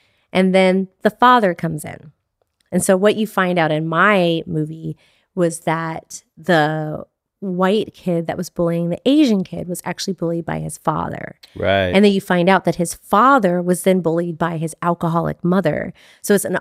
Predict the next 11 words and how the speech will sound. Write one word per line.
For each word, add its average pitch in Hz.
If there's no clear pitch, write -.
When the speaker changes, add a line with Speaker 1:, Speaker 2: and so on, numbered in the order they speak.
Speaker 1:
all 180
chain 180
of 175
event, 170
chain 170
of 175
reaction. 160
Speaker 2:
The -
Speaker 1:
And 131
so 139
it's 131